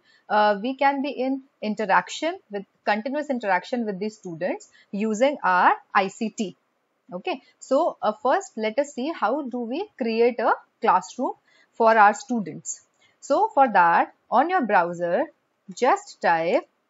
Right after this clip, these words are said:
Google Classroom. And when you type Google Classroom, you will have this classroom dot google dot com. Click on this.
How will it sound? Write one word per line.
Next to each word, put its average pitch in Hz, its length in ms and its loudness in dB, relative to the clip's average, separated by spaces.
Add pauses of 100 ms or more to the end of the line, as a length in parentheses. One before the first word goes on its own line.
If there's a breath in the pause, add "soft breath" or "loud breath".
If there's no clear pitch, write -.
(320)
Google 202 440 0 (340)
Classroom. 175 500 0 (1080)
And 208 180 -2
when 262 200 0
you 359 100 -6
type 285 260 2
Google 226 280 0
Classroom, 190 720 -4
you 226 180 -2
will 320 160 -2
have 180 460 2 (420)
this 233 260 0 (280)
classroom 208 500 4
dot 190 300 0
google 190 320 -4
dot 165 260 -4
com. 170 380 -4 (500)
Click 185 240 -2
on 185 160 0
this. 269 420 0